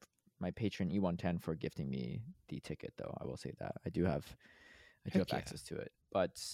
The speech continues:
Speaker 1: um, you know, and I, and, like, I'm not,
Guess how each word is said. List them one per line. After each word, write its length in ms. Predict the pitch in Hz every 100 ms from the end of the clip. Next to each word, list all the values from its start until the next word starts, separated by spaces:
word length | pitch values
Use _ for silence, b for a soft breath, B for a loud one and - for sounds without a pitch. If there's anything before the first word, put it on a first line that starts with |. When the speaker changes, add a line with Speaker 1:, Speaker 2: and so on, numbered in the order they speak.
| - -
Speaker 1:
um, 380 | 92 85 76 - - _ _ _ -
you 80 | 131
know, 100 | 107
and 100 | 127
I, 60 | 143
and, 300 | 151 151 160
like, 180 | 151 - -
I'm 140 | 175
not, 260 | 196 175